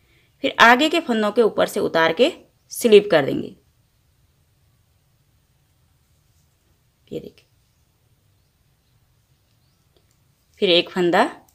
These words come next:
सीधा, दो का एक करेंगे, फिर एक फंदा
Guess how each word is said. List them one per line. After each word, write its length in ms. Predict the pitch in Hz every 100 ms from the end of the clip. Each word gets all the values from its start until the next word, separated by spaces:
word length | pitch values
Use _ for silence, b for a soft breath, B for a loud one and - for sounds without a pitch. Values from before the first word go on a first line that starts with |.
| _ _ _ -
सीधा, 500 | - 180 165 190 254 - _ _ _ _ _ _
दो 200 | - 170 156
का 140 | 190
एक 340 | - 160 170 -
करेंगे, 420 | 220 226 233 285 330 - _ _ _ _ _ _ _ _ _ _ _ _ _ _ _ _ _ _
फिर 100 | 277
एक 200 | 226 165
फंदा 360 | - 170 160